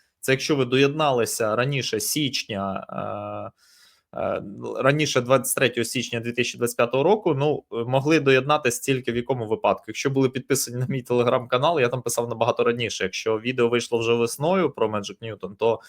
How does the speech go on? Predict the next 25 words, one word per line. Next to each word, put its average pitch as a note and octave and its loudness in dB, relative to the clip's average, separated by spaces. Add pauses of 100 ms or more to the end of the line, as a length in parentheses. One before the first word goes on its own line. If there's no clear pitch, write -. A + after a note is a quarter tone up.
(340)
е, G#2+ 4
доєднались C3 6
ми B2+ 0
саме C3 0
тоді, C3+ -2
і C#3+ 0
в A2+ -4
мене B2 0
ось A2+ 0
ця A#2+ 6
рання A2+ 2
роль A2 2
є. G#2 0 (560)
Е, F#2+ 2 (1200)
і F#3+ 2
за B2 4
квіз G#3+ -2
тут - -8
також A#2+ 0
роль, A#2 4
е, G2+ -2
і D#3 -4 (140)
є A2+ 0
також A2 -2
лідерборд. A#2 0